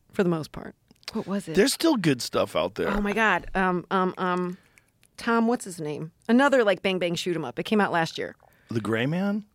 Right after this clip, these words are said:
Speaker 1: No, that was terrible, too. I thought that was so bad.
Speaker 2: You know why it's terrible? It's not the same as the books. If you read the
Speaker 1: Sure.
Speaker 2: Gray, the Gray Man books are hardcore.
Speaker 1: Yeah.
Speaker 2: It's pretty wild. Super hyper violent.
Speaker 1: Oh, really?
Speaker 2: Oh,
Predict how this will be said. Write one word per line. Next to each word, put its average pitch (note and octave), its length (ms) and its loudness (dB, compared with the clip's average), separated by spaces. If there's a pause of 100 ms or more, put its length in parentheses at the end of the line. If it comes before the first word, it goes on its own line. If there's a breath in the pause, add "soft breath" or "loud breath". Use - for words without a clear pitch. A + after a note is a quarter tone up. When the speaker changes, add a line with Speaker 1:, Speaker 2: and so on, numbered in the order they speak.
(260)
Speaker 1:
No, D#3 440 0 (180)
that F3 160 4
was D#3+ 140 2
terrible, F#2+ 380 -6
too. - 220 -10 (200)
I C4+ 500 0
thought D#4 200 2
that F#4 120 6
was F#4+ 140 0
so A4+ 180 4
bad. A4 400 6
Speaker 2:
You D3 60 2
know D#3 120 4
why B3 180 4
it's A#3+ 160 -4
terrible? C#3 600 2
It's A2 220 -4
not A#2 240 0 (100)
the A2 100 -2
same A#2 260 -4
as F#2+ 80 -6
the E2 60 -14
books. - 580 -6 (200)
If F#2+ 120 -10
you G#2+ 140 -4
read C#3 180 0
the A2+ 80 -2
Speaker 1:
Sure. - 140 2
Speaker 2:
Gray, A#2+ 120 4
the G#2 120 -4
Gray B2 200 -2
Man A#2+ 220 0
books B2 280 -2
are - 120 -10
hardcore. B2 1000 -2 (200)
Speaker 1:
Yeah. E3+ 300 -2
Speaker 2:
It's G2 120 -12
pretty F3+ 240 2
wild. G2+ 640 -4 (500 loud breath)
Super D#3+ 640 0
hyper B2 480 0
violent. F#2 540 -2 (400)
Speaker 1:
Oh, F#3+ 100 8
really? E3 480 0
Speaker 2:
Oh, - 480 0